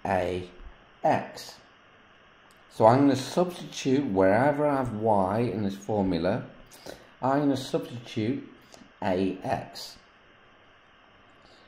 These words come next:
Now I can get rid of this tilde because x at any time when I'm performing the integral is the distance as I move along my x-axis. I can actually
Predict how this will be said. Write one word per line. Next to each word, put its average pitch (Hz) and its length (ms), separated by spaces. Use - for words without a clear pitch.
Now 107 220
I 110 80
can 110 180
get 127 220
rid 127 160
of 120 100
this 123 220
tilde 113 440
because - 260
x 165 360
at 113 100
any 127 240
time 117 400
when 107 140
I'm 101 240
performing 135 1040
the 101 80
integral 101 760
is 120 360
the 113 140
distance 98 600
as 95 240
I 90 100
move 92 340
along 85 320
my 82 140
x-axis. - 880
I 113 60
can - 140
actually 92 400